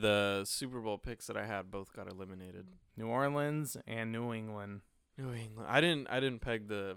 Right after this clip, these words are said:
Speaker 1: for, the Saints
Speaker 2: I didn't think
Speaker 1: to
Speaker 2: the
Speaker 1: lose.
Speaker 2: Saints
Speaker 1: I
Speaker 2: would
Speaker 1: just
Speaker 2: lose.
Speaker 1: didn't, that blew my mind. Like, it was out of the random, too.
Speaker 2: Well, 'cause I think we all were expecting Kirk Cousins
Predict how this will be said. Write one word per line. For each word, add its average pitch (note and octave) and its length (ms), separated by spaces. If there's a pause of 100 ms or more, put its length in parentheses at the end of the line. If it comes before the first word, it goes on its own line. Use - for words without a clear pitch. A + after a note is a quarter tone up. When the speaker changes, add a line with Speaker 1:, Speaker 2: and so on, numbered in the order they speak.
Speaker 1:
for, G#2+ 160 (160)
the G2 280 (280)
Saints - 760 (220)
Speaker 2:
I E3 100
didn't G#3 160
think C#3+ 160
Speaker 1:
to B2 60
Speaker 2:
the G#2+ 60
Speaker 1:
lose. A2+ 100
Speaker 2:
Saints D#3+ 320
Speaker 1:
I C3 60
Speaker 2:
would A#2 100
Speaker 1:
just A2+ 160
Speaker 2:
lose. A2 80
Speaker 1:
didn't, A2+ 360
that A#2+ 280
blew A#2 220
my A2+ 120
mind. G2+ 460
Like, G2+ 180
it C3 60
was C3 160
out A#2 120
of A2 60
the G#2 100
random, G2 460
too. G#2 340 (420)
Speaker 2:
Well, D3+ 380 (360)
'cause D#3 200
I D#3+ 120
think A3 260
we E3 120
all D3 120
were C3+ 160
expecting A#2+ 540
Kirk - 280
Cousins B2+ 600